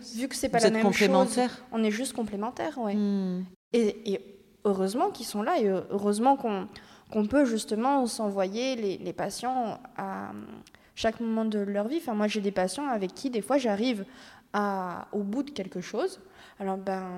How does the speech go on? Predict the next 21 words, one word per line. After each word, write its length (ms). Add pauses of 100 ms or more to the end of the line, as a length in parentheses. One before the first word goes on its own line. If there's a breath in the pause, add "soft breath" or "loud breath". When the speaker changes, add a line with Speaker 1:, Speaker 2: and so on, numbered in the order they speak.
(420)
Speaker 1:
la 260
force 340
aussi, 280 (460)
enfin, 220
d'un 160
thérapeute, 480
c'est 160 (320)
de 240
savoir 360
dire, 240
ben, 340
là, 120
c'est 140
fini. 360 (640 loud breath)
Peut-être 320
pour 160
toujours, 400
peut-être 460
que 100
pour 180
maintenant. 460